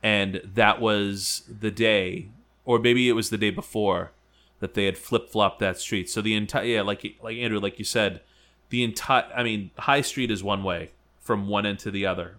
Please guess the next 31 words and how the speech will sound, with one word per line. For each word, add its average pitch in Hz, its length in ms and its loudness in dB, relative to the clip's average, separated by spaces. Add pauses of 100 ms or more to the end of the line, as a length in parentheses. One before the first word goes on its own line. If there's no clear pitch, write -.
but 110 120 -2
it 104 60 -4
used 110 260 -2
to 107 80 -4
go 98 160 2
in 95 60 -4
the 95 100 -4
opposite 92 320 -6
direction. 92 460 -6 (1080)
And 104 160 -2
then 98 120 2
all 98 140 4
of 101 60 0
a 104 60 0
sudden 104 340 2
it 98 120 -2
was, 92 320 -4
"Yeah, 139 100 4
it's 104 180 0
coming, 107 460 -4 (1040)
it's 120 200 -6
coming 117 500 -2
in 113 140 -4
an 101 100 -6
easterly 135 480 0
direction 104 460 2
now 92 180 -4
instead 101 240 -2
of 101 80 -4
westerly." 95 680 -2 (840)
And 98 540 -2